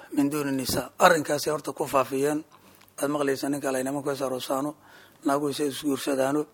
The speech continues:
Marka mabda'aasa oo cunmi la, dadku maadaama muslimnimo ay ku seefan tahay, mabal haddii cadli la heli lahayba,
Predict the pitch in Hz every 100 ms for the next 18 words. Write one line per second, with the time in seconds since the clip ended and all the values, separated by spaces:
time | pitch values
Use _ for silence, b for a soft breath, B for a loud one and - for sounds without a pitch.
0 | B B B B B 156 165 147 147 143
1 | 156 143 139 135 135 156 139 135 151 139
2 | 131 139 143 - - b b 151 - 135
3 | 131 131 143 143 135 131 143 139 147 139
4 | 131 160 143 139 131 143 139 139 147 147
5 | _ b b - 147 139 139 147 160 151
6 | 143 160 151 131 165 147